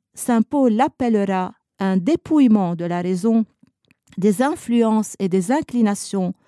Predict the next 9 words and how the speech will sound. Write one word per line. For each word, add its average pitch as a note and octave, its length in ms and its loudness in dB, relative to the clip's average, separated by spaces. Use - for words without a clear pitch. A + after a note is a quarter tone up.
auxquelles A3 580 -2
l'on G#3 240 2
soumise A#3 720 2
les F#3 140 -2
puissances A#3 800 -2
triomphantes G3+ 760 -2
de E3+ 140 -8
la E3+ 140 -10
chair. - 300 -14